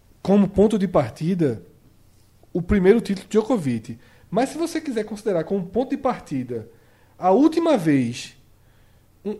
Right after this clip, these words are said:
o título anterior a Federer, Nadal, Djokovic, a gente vai voltar pra Marat Safin em dois mil e cinco. A gente vai pra cinquenta e nove.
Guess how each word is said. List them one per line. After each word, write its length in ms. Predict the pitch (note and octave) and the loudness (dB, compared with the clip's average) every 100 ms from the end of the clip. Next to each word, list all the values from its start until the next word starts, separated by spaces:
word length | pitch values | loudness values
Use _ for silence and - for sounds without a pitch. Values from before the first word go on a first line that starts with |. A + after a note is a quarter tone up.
| - | -10
o 120 | G#3 | -6
título 280 | A3 A3+ B3+ | 0 4 6
anterior 680 | B3 C#4 B3 E3+ E3+ G#3 - - _ _ _ | 6 6 8 8 8 4 -8 -20 _ _ _
a 400 | D#3 D3 D3 - - _ _ _ _ | 4 6 4 -4 -18 _ _ _ _
Federer, 560 | - - F3 E3+ F3 E3+ | -18 2 4 6 4 4
Nadal, 340 | D#3 C#3+ C#3 | 4 4 2
Djokovic, 640 | C3+ C#3 D3 A#2+ C#3 F#3 - - - | 2 0 -2 0 -4 -4 -14 -18 -8
a 80 | C#3 | -6
gente 180 | F#3+ | -4
vai 140 | E3+ G3 | 0 0
voltar 420 | G#3 F#3 D#3 D3+ | 2 0 0 -2
pra 340 | D3+ F3+ F3 - - _ _ _ _ - | 0 -2 -2 -8 -20 _ _ _ _ -2
Marat 380 | E3+ E3 B3+ | 2 4 2
Safin 640 | - C#4 A3 - E3+ D#3+ F#3+ - - _ - _ _ - | 0 -2 -2 -2 0 0 -2 -10 -20 _ -20 _ _ -4
em 80 | F3 | 4
dois 180 | F#3+ E3+ | 4 6
mil 160 | F#3 | 2
e 40 | A3 | 0
cinco. 340 | - C3+ C3 | -4 -4 0
A 40 | |
gente 180 | D3 F#3 | -2 0
vai 100 | F3 | 0
pra 120 | - | 2
cinquenta 580 | E3 - C#4 - C4 D4 | -2 0 0 6 6 6
e 60 | D4+ | 8
nove. 460 | D#3+ D3 A#2+ G#2+ | 10 10 8 -2